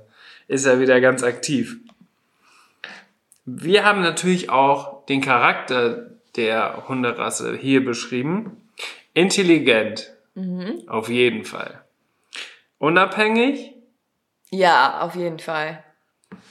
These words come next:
Speaker 1: Mutig? Auch. Wenn irgendwo mal was
Speaker 2: <laughs>
Speaker 1: ist, im Dunkeln, der läuft dann einfach hin und guckt nach.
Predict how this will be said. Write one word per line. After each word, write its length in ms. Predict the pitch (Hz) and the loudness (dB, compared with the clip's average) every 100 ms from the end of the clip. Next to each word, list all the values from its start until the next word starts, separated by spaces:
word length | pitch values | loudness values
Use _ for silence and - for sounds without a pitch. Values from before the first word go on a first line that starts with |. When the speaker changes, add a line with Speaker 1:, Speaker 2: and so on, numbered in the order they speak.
| _ _ | _ _
Speaker 1:
Mutig? 680 | - 139 165 165 220 277 - - _ _ _ _ _ _ _ _ _ _ - | -6 -2 -2 2 2 2 -4 -16 _ _ _ _ _ _ _ _ _ _ -2
Auch. 480 | 120 120 107 - - - _ _ _ - | 2 2 0 -8 -18 -20 _ _ _ 0
Wenn 200 | 139 147 | 2 2
irgendwo 280 | 165 170 160 | 0 0 0
mal 180 | 160 147 | 2 4
was 180 | 143 139 | 2 0
Speaker 2:
<laughs> 60 | |
Speaker 1:
ist, 480 | 156 214 269 - - _ _ - | 2 2 0 -8 -16 _ _ -8
im 180 | 156 | -6
Dunkeln, 640 | 139 156 185 - 214 233 165 | -2 -2 -2 0 2 2 4
der 140 | 151 | 4
läuft 240 | 165 180 | 4 2
dann 180 | 175 160 | 0 0
einfach 340 | 147 170 190 175 | 0 0 -2 -2
hin 140 | 190 | -4
und 160 | 185 - | -4 -6
guckt 200 | 170 - | -10 -4
nach. 460 | 139 113 113 - | -2 -2 -6 -10